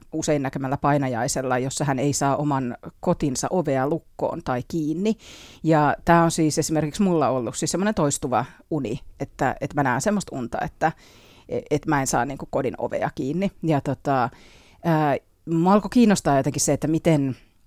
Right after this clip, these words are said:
miten vois käsitellä tämmösiä niinku painajaisteemoja ja uniteemoja myös kirjassa.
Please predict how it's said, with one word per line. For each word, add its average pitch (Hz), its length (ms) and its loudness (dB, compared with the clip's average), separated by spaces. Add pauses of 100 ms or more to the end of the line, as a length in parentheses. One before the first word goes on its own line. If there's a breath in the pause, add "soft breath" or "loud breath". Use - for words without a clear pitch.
(140)
miten 196 220 4
vois 170 160 4
käsitellä 135 520 2
tämmösiä 123 360 -2
niinku 123 240 -4
painajaisteemoja 135 960 2
ja 135 80 2
uniteemoja 165 760 2
myös 151 200 -6
kirjassa. 175 560 0